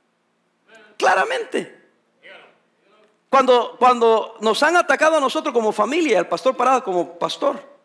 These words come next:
y nos juntamos con la familia para hablar sobre esto, esto es lo que yo siempre les digo, y ellos están aquí.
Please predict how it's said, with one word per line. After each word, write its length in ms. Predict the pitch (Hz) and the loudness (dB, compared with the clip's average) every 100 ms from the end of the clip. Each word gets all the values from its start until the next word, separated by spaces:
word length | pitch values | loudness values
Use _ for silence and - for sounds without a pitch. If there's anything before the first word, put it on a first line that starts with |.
| _ _ _ _ _ _ _ _ - | _ _ _ _ _ _ _ _ -4
y 80 | |
nos 100 | 202 | -2
juntamos 400 | 185 175 247 262 | 0 0 0 0
con 120 | 254 208 | 0 0
la 80 | |
familia 500 | 190 190 262 247 226 | 0 0 0 0 0
para 380 | 190 175 156 - - - _ _ _ - | 2 2 2 -2 -12 -20 _ _ _ -4
hablar 280 | 170 214 254 | 2 2 2
sobre 320 | 233 202 247 | 0 2 2
esto, 540 | 269 220 - - - - | 2 -2 -4 -6 -20 -4
esto 240 | 247 311 | -2 0
es 20 | |
lo 80 | 254 | 0
que 60 | 240 | 0
yo 100 | 240 | 0
siempre 240 | 247 233 | 0 -2
les 100 | 202 | -2
digo, 160 | 208 190 | 0 2
y 40 | |
ellos 140 | 247 247 | 2 0
están 200 | - 233 | -2 -4
aquí. 340 | - 156 | -6 -8